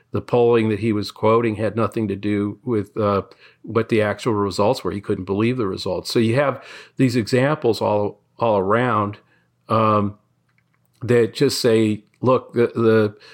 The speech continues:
whether it's Republicans aren't, don't participate in polls, or a, a big sizable group of them don't participate in polls, uh,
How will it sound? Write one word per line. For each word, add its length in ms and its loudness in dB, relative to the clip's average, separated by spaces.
whether 280 2
it's 300 -4
Republicans 800 0
aren't, 360 -2
don't 240 0
participate 720 -2
in 80 -8
polls, 400 0
or 240 0
a, 200 0
a 160 0
big 340 -2
sizable 520 -2
group 300 -2
of 120 0
them 140 0
don't 200 0
participate 640 -4
in 80 -10
polls, 460 0
uh, 320 2